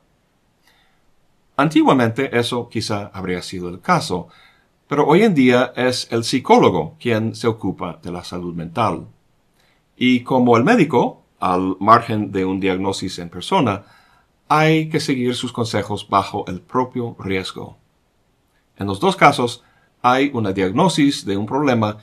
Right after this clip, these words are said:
y la aplicación de conocimiento para resolverlo.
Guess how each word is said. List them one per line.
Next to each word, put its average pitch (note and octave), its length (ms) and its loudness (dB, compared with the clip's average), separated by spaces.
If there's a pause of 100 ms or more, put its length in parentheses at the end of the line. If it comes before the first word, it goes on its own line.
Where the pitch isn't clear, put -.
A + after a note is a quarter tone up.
(220)
y C3+ 220 2
la A2 180 0
aplicación G2 920 -4
de F#2 120 -6
conocimiento A2 800 -2
para F#2+ 240 -8
resolverlo. F#2+ 800 -4